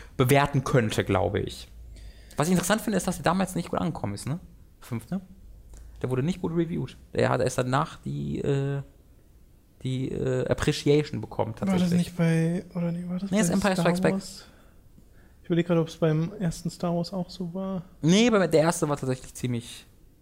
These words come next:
Speaker 1: wurde ge-, ziemlich gefeiert, tatsächlich. Ich hab das, ich hatte das ja alles nochmal nachgeguckt und Empire Strikes Back war dann so, ja, hat keinen Anfang, kein Ende, was soll denn das?
Speaker 2: Ja.
Speaker 1: Und dann hat der ja Film ja so ein bisschen erstmal diese, diese Formel, äh, ge-, ergründet in, im
Speaker 2: Ja, überhaupt
Speaker 1: Filmbusiness.
Speaker 2: so große Trilogien zu machen, ne?
Speaker 1: Genau, dass es die Mitte halt immer dark sein muss und so,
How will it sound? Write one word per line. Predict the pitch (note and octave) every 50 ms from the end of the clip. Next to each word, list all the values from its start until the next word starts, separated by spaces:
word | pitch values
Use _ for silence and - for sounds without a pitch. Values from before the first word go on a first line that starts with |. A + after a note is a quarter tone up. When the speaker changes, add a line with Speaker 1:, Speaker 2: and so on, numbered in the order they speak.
| _ - _ - - - _ - -
Speaker 1:
wurde | B2+ A#2+ A#2
ge-, | B2 A#2+
ziemlich | - A#2 A2+ -
gefeiert, | - A#2 - - A2+ A#2 - - -
tatsächlich. | - - - - - - - - - - - - - - - - - -
Ich | -
hab | A#2+
das, | A#2+ A#2+
ich | A#2+
hatte | A#2 C3+ B2
das | A#2 A#2 -
ja | A2
alles | A#2 A2+ -
nochmal | A#2 A2 A#2 A#2
nachgeguckt | - - A#2 -
und | A#2 A2+ -
Empire | A2+ A#2+ - B2 A#2
Strikes | - B2 A#2+ -
Back | - C#3 - - -
war | C3+ B2+
dann | C3 B2+ B2
so, | C3 C3 C3 C3 C3 - - - - -
ja, | A#2+ A2
hat | - -
keinen | - A#2 G#2+ A2+
Anfang, | A#2+ - C3+ B2+
kein | - A#2+ A2+ G2+
Ende, | A2+ A#2+ B2+ A2
was | G#2+ G#2 -
soll | A2+ A#2
denn | B2+ A#2+
das? | G2+ G2 - - - - F#3
Speaker 2:
Ja. | F3 F3 F#3 G#3 -
Speaker 1:
Und | - C3+ C3
dann | A#2 A#2+
hat | A#2+ A#2+
der | C3+ C3 C3+
ja | C3+ C3
Film | C3 - C#3+ C3 C3+
ja | C3 B2
so | B2
ein | B2
bisschen | B2 B2 - C3 B2
erstmal | A2 A2 A#2 - B2 A#2+ A#2
diese, | A#2 A#2 A2+ A#2 A#2 A2+ A2+ A2 A2 - - - -
diese | - C3 - A#2+ A2+
Formel, | - - - A#2+ B2 C3 B2 A2 G#2+ G2+ G2 G2 - - - - - - - - - -
äh, | - -
ge-, | - A#2+ A#2+ - -
ergründet | - A#2 A2+ - - - C3 C3+ B2+ B2 A#2 A#2+
in, | A#2 A#2 A2+
im |
Speaker 2:
Ja, | - -
überhaupt | - D#3 D#3+
Speaker 1:
Filmbusiness. | C#3 B2 A#2 A#2 A#2 A#2 A2 C#3 B2 A#2 A#2 C#3+
Speaker 2:
so | D3
große | C#3+ - D#3 C#3+
Trilogien | - - - D3 D3 C#3+ D3 D3 D#3 D#3 D#3
zu | - D#3+
machen, | D#3 D#3+ D3+ - E3
ne? | D#3+
Speaker 1:
Genau, | A#2 A#2 A2+
dass | A2 A2 -
es | A#2+ A2+ -
die | A2+ A2+
Mitte | A2+ A2+ - -
halt | A2 G#2+
immer | A2 A2 G#2 G#2
dark | - A2 G#2 A2+ - -
sein | - G#2+ G2+ G#2
muss | G2+ G#2 G#2+ -
und | G#2 G2+ G2 - -
so, | - G#2 G2+ A2 A2+